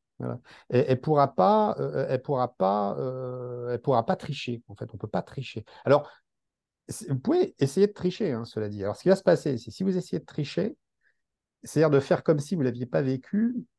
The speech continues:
ce qui risque de se passer, c'est que vous allez déclencher beaucoup de stress. Un peu comme l'histoire de ce que disait, euh, Pierre-Jean Roulet avec son ballon. Vous essayez de le foutre au fond de l'eau. Donc, c'est, c'est beaucoup d'efforts.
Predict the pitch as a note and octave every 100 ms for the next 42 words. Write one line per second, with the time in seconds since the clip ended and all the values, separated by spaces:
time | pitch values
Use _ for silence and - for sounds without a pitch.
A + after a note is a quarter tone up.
0 | _ _ _ _ - D3 - - D#3+ A3+
1 | - E3+ D3+ - D3+ D3 E3+ G#3 A#3 _
2 | _ _ _ _ C#3+ C3 C#3+ F3 F3 D3+
3 | E3+ D3+ - E3 E3+ G3 - - D#3 B2+
4 | - - _ _ _ _ _ _ _ _
5 | _ _ _ _ _ _ - F2+ D3 C#3
6 | G#2+ G2+ C#3+ C3+ G#2 G2+ A#2+ B2 - -
7 | - A2 G#2 A2+ B2 G2 - A2 A2+ A#2
8 | A#2+ A#2+ G2 G#2+ G2+ G#2 G#2+ _ _ _
9 | _ _ _ _ _ _ - G#2+ G#2+ G2+
10 | - B2 G#2+ - A2 G#2 G2 G2 G#2+ G2
11 | G2+ A2+ D3 C#3 C3+ A#2 F2+